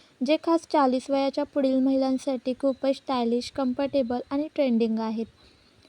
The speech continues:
नमस्कार मैत्रिणींनो, बऱ्याच महिलांना असं वाटतं की वय वाढलं की कपड्यांमध्ये फॅशन कमी ठेवावी, पण खरं तर योग्य डिझाईन आणि योग्य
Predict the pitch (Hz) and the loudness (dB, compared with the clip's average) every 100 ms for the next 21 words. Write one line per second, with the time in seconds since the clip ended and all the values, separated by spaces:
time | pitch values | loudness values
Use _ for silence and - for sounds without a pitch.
0 | _ - 262 254 269 269 294 302 311 294 | _ -4 0 2 2 0 -6 -2 -2 -2
1 | 285 294 294 277 254 240 254 _ _ 254 | 0 0 0 0 0 -2 -6 _ _ -2
2 | 240 233 240 269 262 262 254 269 277 262 | 0 0 0 2 4 4 2 0 -2 -2
3 | 269 269 262 - 247 240 285 277 262 269 | -2 -2 -4 -6 -6 -4 0 2 2 0
4 | 269 240 247 247 285 285 277 - 269 269 | 0 0 -4 -6 -8 -6 -4 -2 -2 -2
5 | 277 285 285 269 233 262 277 294 285 285 | 0 -2 0 -4 -2 -4 -2 -2 -2 -2
6 | 277 233 226 220 220 _ _ _ - 262 | 0 0 -2 -4 -8 _ _ _ -2 0
7 | 254 269 247 240 269 262 254 233 247 240 | 0 0 0 0 -2 0 0 0 -2 0
8 | 269 254 294 277 254 - 277 294 285 233 | -2 0 0 2 0 -2 -2 0 -2 -2
9 | 269 | -6